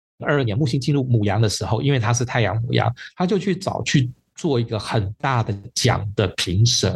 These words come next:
啊。那这件事情对他是一个非常大的肯定。那这件事情的肯定是什么时候开始的呢？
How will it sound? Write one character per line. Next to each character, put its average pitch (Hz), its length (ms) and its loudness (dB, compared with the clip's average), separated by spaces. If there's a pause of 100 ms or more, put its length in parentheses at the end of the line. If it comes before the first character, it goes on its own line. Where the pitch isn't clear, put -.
(100)
啊。 113 260 2 (480)
那 214 100 -2
这 226 160 0
件 202 180 2
事 165 100 -2
情 131 180 -2
对 147 140 2
他 123 180 2
是 123 140 2
一 117 40 4
个 113 100 4
非 131 180 0
常 110 180 -2
大 113 160 2
的 104 100 0
肯 - 220 0 (140)
定。 117 260 2
那 190 140 0
这 208 120 0
件 190 180 2
事 180 180 -2
情 131 120 0
的 123 100 4
肯 113 300 -4
定 143 140 2
是 139 140 2
什 - 160 -2
么 95 60 -6
时 - 100 -2
候 123 60 0
开 127 180 0
始 123 240 -4
的 117 180 0
呢？ 117 220 2